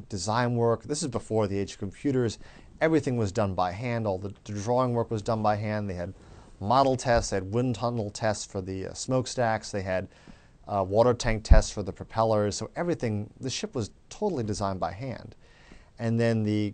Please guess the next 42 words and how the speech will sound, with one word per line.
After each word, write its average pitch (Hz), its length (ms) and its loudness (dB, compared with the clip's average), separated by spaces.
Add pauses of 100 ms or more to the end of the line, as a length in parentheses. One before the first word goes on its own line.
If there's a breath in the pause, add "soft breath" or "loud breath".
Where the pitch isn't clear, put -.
keel 202 360 4
was 104 160 2
laid 104 240 2
in 95 100 -2
nineteen 95 380 -6
fifty, - 480 -10 (560 soft breath)
and 98 140 -8
she 120 140 -2
was 107 140 -2
completed, 104 680 -2 (520 soft breath)
uh, 98 260 -4
by 107 220 4
Newport 110 340 0
News 104 160 -2
Shipbuilding 95 720 -2
in 95 580 -4
June 117 300 2
of 95 80 -2
nineteen 95 360 -4
fifty-two, 98 580 -6
and 90 140 -6
she'd 101 160 -6
had 92 220 -4 (520 soft breath)
two 147 200 4
sets - 300 0
of 92 80 -6
trials, 92 640 2
all 113 200 4
of 107 100 0
which - 220 -4
were, 95 280 -2 (200)
all 113 220 4
the 107 320 2
specs - 400 -2
for 104 100 -6
those 98 160 -2
trials 92 380 0
were 87 60 -12
top - 240 -10
secret, 92 300 -10
although 98 260 -4
the 107 120 -8